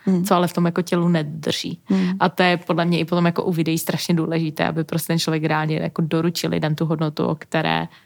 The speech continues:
Speaker 2: jakoby chtějí do-, doručit a kterou vlastně
Speaker 1: Hmm.
Speaker 2: slíbí, no a poté vlastně říct tomu člověku, jako co má dělat. Že jo, no, což ty výzvy k akci,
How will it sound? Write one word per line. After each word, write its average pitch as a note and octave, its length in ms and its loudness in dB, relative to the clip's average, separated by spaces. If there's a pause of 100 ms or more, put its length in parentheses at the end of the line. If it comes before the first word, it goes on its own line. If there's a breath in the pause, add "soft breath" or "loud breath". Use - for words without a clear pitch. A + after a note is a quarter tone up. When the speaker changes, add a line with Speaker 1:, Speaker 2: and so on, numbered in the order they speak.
(160 soft breath)
Speaker 2:
jakoby F3 200 2
chtějí E3+ 400 0
do-, D3+ 240 -2
doručit D#3+ 500 -2
a E3 40 -2
kterou D#3+ 220 -2
vlastně G3 220 2
Speaker 1:
Hmm. F#3+ 80 -2
Speaker 2:
slíbí, F#3 400 0 (360 loud breath)
no F3+ 60 4
a - 20 4
poté D#3+ 240 -2
vlastně E3 260 0
říct E3 200 -2
tomu D#3 180 0
člověku, D#3+ 400 -2
jako D#3+ 180 -4
co - 140 0
má E3 160 4
dělat. E3 220 -2 (1080)
Že F3 140 4
jo, F3 140 -2
no, G3 240 -4
což F3+ 300 0
ty - 140 -2
výzvy E3 300 0
k E3 60 -6
akci, E3 360 -2